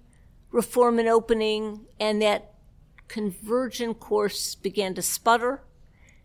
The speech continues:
And once Xi Jinping came into office, reform and opening stopped. And the divergence in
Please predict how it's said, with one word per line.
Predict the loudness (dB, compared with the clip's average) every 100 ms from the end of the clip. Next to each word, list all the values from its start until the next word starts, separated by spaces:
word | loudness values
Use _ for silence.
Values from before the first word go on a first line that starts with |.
| -20 -4 2
And | 4 4
once | 0 0
Xi | -4 -6
Jinping | -6 -6 -8 -6 -8 -8
came | -8 -6
into | -4 -4
office, | -4 -4 -4 -4 -4 -4 -8 -10 -20 -18 -4
reform | -2 0 -2 -2
and | -4
opening | -6 -6 -12 -8
stopped. | -6 -2 -2 -4 -12 -20 -20 -20 -20 -20 -8 4
And | 6 6 0 -6 -12
the | -2 0
divergence | 2 8 10 10 8 4 -2 -2 -2 -2 -2 -2 -4 -4 -12 -20 -20 -14 2
in | 4 6 2 -2 -6